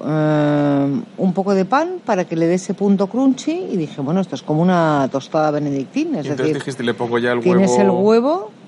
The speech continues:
Speaker 1: sí, le
Speaker 2: Y
Speaker 1: ponemos
Speaker 2: es
Speaker 1: un huevo y
Speaker 2: maravilloso.
Speaker 1: tal. Y verdaderamente, eh, primero pensamos en ponerlo por, con, sobre tostada, pero, pero,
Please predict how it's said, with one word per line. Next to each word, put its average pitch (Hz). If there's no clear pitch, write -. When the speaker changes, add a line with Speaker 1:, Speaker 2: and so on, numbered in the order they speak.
Speaker 1:
sí, 233
le 196
Speaker 2:
Y -
Speaker 1:
ponemos 147
Speaker 2:
es 165
Speaker 1:
un 180
huevo 185
y -
Speaker 2:
maravilloso. 277
Speaker 1:
tal. 320
Y 208
verdaderamente, 190
eh, 165
primero 180
pensamos 226
en 165
ponerlo 156
por, 165
con, 170
sobre 170
tostada, 240
pero, 175
pero, 160